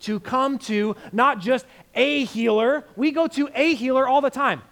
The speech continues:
We go to doctors all the time. We go to WebMD all the time.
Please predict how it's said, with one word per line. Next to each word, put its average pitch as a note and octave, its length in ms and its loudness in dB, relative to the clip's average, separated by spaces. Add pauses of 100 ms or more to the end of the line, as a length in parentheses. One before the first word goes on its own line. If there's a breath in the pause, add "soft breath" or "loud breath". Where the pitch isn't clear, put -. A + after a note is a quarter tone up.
(480 soft breath)
We B3+ 120 0
go C#4 140 6
to C#4+ 80 -2
doctors C4+ 400 0
all C#4 220 4
the D4 100 -2
time. C4 260 -2
We A#3 80 -6
go D4 160 2
to C#4+ 160 -6
WebMD C#4 540 0
all B3+ 240 4
the D4 100 0
time. A#3 380 -2